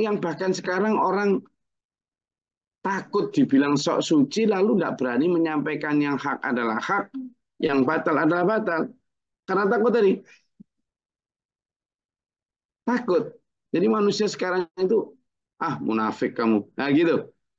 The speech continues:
Gimana ini sekarang ini? Orang mengajak kepada kebaikan, meninggalkan yang mungkar, amar ma'ruf nahi mungkar, itu dibilang sok suci, dibilang munafik.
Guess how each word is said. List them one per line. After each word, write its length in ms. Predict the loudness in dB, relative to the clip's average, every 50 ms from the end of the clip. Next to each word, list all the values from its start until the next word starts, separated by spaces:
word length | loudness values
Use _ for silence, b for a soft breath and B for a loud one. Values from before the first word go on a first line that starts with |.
| _ _ _ _ _ _ _ _ _ _ _ _ _ -6
Gimana 640 | -4 -2 -2 0 -2 0 0 2 2 4 4 4 2
ini 240 | 2 4 4 2 2 0
sekarang 400 | -2 -6 -4 -4 -2 0 0 2
ini? 240 | 2 0 0 -2 -6 _ _ _ _ _ _ _ _ _ _ _ -6
Orang 280 | -4 -4 -4 -4 -6 _
mengajak 640 | -8 -2 -2 0 0 0 0 -2 -4 -4 -4 -4 -2 -2
kepada 360 | 0 0 0 0 -2 -2 -2
kebaikan, 640 | -2 -4 -2 -2 0 0 0 0 0 0 2 4 6
meninggalkan 640 | 6 6 6 6 4 2 0 -2 -2 -2 0 0 0
yang 160 | 0 2 2
mungkar, 600 | 2 4 4 2 0 0 -4 -6 -6 -6 -8 -10 -16 _ _ _ _ _ _ _ _ _ _ _ _ _ _ _ _ -4
amar 240 | -2 0 0 2 2
ma'ruf 480 | 2 2 2 2 2 0 0 2 2 0
nahi 240 | 0 2 4 4
mungkar, 560 | 6 6 6 6 4 2 0 -2 -2 -2 0 0
itu 240 | 0 0 0 0
dibilang 480 | 2 2 0 2 2 0 0 0 -2 -2
sok 240 | -4 -4 -4 -4 -4
suci, 640 | -2 0 0 0 0 -2 -2 -2 0 0 0 -2 -4 -14 _ _ _ _ _ _ _ -4
dibilang 480 | -2 -2 0 2 2 2 2 2 2 2
munafik. 1400 | 2 2 2 2 0 0 -2 -4 -4 -6 _ _ _ _ _ _ _ _ _ _ _ _ _ -6 -6 -6 -6 -6